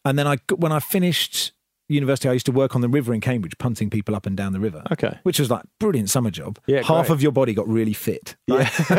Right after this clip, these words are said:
Speaker 1: Half of your
Speaker 2: yeah.
Speaker 1: body was just as flabby as it always
Speaker 2: Yeah,
Speaker 1: was.
Speaker 2: you were like Rafa Nadal.
Speaker 1: Yeah, <laughs> exactly,
Speaker 2: <laughs> Yeah, yeah.
Speaker 1: exactly, yeah.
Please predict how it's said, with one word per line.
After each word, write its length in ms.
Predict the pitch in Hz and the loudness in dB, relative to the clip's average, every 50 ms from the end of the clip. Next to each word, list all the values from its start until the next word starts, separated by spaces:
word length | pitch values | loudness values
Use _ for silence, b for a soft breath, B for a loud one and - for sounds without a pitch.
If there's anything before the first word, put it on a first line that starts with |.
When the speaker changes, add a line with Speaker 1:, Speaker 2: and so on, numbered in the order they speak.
| 247 190 | 4 4
Speaker 1:
Half 20 | |
of 100 | 202 185 | 4 4
your 80 | 170 156 | 4 4
Speaker 2:
yeah. 100 | 160 156 | 4 4
Speaker 1:
body 160 | 147 143 139 131 | 4 4 4 2
was 80 | 117 | 2
just 140 | 117 123 107 | 0 0 0
as 100 | 120 110 | 0 -2
flabby 380 | - - 135 127 123 113 123 113 | 0 0 2 2 2 2 2 2
as 120 | 113 104 | 2 2
it 80 | 120 117 | 2 2
always 240 | 120 123 202 185 | 4 4 4 4
Speaker 2:
Yeah, 80 | 160 139 | 4 4
Speaker 1:
was. 100 | 110 107 | 4 4
Speaker 2:
you 60 | 170 170 | 4 4
were 60 | 185 | 4
like 120 | 165 165 | 4 4
Rafa 240 | 165 165 147 - 156 | 4 2 2 2 2
Nadal. 340 | 156 156 165 165 147 123 156 | 4 4 4 4 4 4 4
Speaker 1:
Yeah, 180 | 160 156 151 - - | 4 2 2 2 2
<laughs> 40 | |
exactly, 80 | - - | 2 4
Speaker 2:
<laughs> 460 | 214 226 202 214 185 202 185 220 196 | 4 4 4 4 4 4 4 4 4
Yeah, 60 | 165 165 | 4 2
yeah. 100 | 151 131 208 | 2 2 2
Speaker 1:
exactly, 540 | 214 165 190 208 202 - - - 165 156 151 | 2 2 2 2 0 0 -2 0 2 4 4
yeah. 220 | 165 156 131 120 | 4 4 2 0